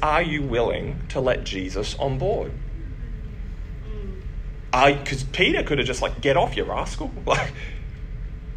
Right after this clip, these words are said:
Speaker 1: but will you actually allow Jesus to get on your boat, on your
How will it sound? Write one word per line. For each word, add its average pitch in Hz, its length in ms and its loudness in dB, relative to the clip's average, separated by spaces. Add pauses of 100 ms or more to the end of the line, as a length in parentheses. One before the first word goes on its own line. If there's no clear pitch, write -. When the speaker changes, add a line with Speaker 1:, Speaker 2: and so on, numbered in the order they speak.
(240)
Speaker 1:
but - 280 6 (200)
will 233 260 6
you 214 180 8
actually 180 380 6
allow 156 260 10
Jesus 139 840 4 (100)
to 139 100 2
get 160 340 8
on 156 280 6
your 131 260 8
boat, 110 420 8
on 139 280 8
your 120 420 6